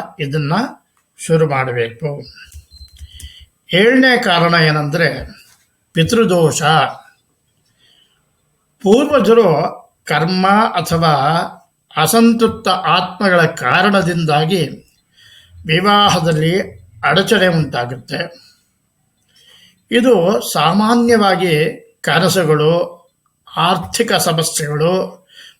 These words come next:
ಮತ್ತು ಕುಟುಂಬದೊಳಗೆ ಘರ್ಷಣೆಗಳಿಂದ ಇದನ್ನ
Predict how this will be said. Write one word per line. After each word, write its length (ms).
ಮತ್ತು 300
ಕುಟುಂಬದೊಳಗೆ 1080
ಘರ್ಷಣೆಗಳಿಂದ 960
ಇದನ್ನ 300